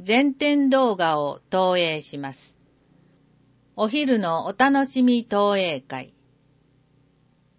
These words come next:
四月十六日日曜、午後零時三十分から一時。ところ、視聴覚教育センター。募集した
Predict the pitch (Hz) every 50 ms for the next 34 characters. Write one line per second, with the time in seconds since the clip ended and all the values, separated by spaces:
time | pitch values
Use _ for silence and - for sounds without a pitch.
0 | _ _ - - 240 254 254 277 294 285 - 285 269 226 247 262 277 269 269 262
1 | 262 269 262 254 254 233 247 240 240 226 233 233 220 - - 247 240 220 190 165
2 | 151 - - - - 220 254 269 240 240 233 226 277 277 240 202 180 185 - -
3 | 220 233 247 240 233 247 240 - - 185 175 165 156 147 - 143 147 147 147 147
4 | 147 147 - - 185 165 151 139 - - _ _ _ _ _ _ _ _ _ -
5 | 202 202 202 208 208 196 190 180 175 151 131 - - - 285 285 285 277 269 269
6 | 262 262 - 262 240 - - 226 226 226 226 226 220 - 214 202 208 - 190 170
7 | 151 135 _ - 135 127 131 143 - _ _ _ _ _ _ _ _ _ _ _
8 | _ _ _ _ - - 190 220 240 247 - 294 294 285 277 269 - - - -
9 | - 240 240 233 - -